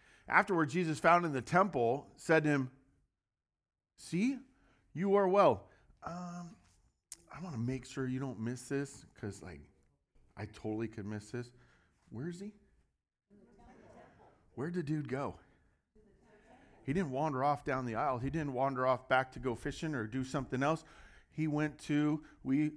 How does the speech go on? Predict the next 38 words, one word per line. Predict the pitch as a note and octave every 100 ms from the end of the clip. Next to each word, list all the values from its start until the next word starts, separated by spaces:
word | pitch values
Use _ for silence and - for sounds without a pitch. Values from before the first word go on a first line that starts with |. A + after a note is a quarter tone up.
| -
we, | B2+ D3 D#3 D3 B2+
uh, | A#2+
say | A#2 - D3 C3+ C3 - -
a | C#3
word | B2+ C3+
that | B2
starts | A#2 C#3 C3
with | B2
W | A2+ B2 C3 C3 C3+
and | B2
ends | A2 B2 C3
with | B2 -
ship. | - C#3+ D3 - - - - - - - F#3 A#3+ - - _ _ - E3
W-, | B2 A#2+
what's | A#2+ A#2+ A#2+
he | C3+
doing? | G#2+ B2+ A#2+ E2+ -
Everything's | C#3+ C#3+ C3+ A#2
changed. | A#2 D3+ A#2+ F#2 - - - _ _ _ _ _ _ _ -
I | B2+
gotta | B2 C3 C#3
go | C3+ C3+
give | B2 B2+ A2+
glory | A#2 A#2+ B2
to |
God. | A2+ B2 A2+
I | F#2 A2
gotta | A2+ D3 C3
go | A#2+
honor | F2+ B2+ B2+
God. | A#2 C3+ G#2+
And | G#2+ A2+
Jesus | A2+ B2+ C3 A#2+
finds | - C3 B2
him | A#2+
in | B2
the | A#2+
temple. | A2 C3+ C3+ F#2